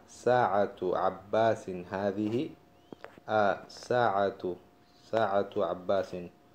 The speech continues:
mudaf wa mudafun ilayhi, una U y doble I en el nombre propio. Es-, es-, dice, "Este es el reloj de Abbas".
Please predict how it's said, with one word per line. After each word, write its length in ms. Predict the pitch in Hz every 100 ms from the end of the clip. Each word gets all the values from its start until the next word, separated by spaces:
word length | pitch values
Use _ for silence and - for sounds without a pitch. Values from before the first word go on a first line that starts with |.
| - _ _ _
mudaf 560 | 92 92 90 98 110 113 - -
wa 80 |
mudafun 640 | 98 90 87 92 - 98 95
ilayhi, 500 | 87 90 82 - - - _ - - _ _ 90
una 220 | 92 92
U 260 | 101 117 -
y 80 | 95
doble 340 | 92 92 92
I 220 | 90 - - - _ - _ _ _
en 120 | 95 92
el 160 | 87
nombre 460 | 85 85 85 98 98 - - -
propio. 420 | 82 85 - 120 127 - - - _ _ _ _ _ - _ _ _ _ _ _ _ _ _ _ _ _ - _ _ _ _ -
Es-, 160 | 104 - - - _ -
es-, 220 | 101 - -
dice, 380 | - 104 104 98 - -
"Este 500 | 110 110 - 127 127
es 140 | 127
el 180 | 131 123
reloj 640 | 107 101 101 113 120 117 - - - - - -
de 160 | 101
Abbas". 720 | 101 92 92 127 120 - -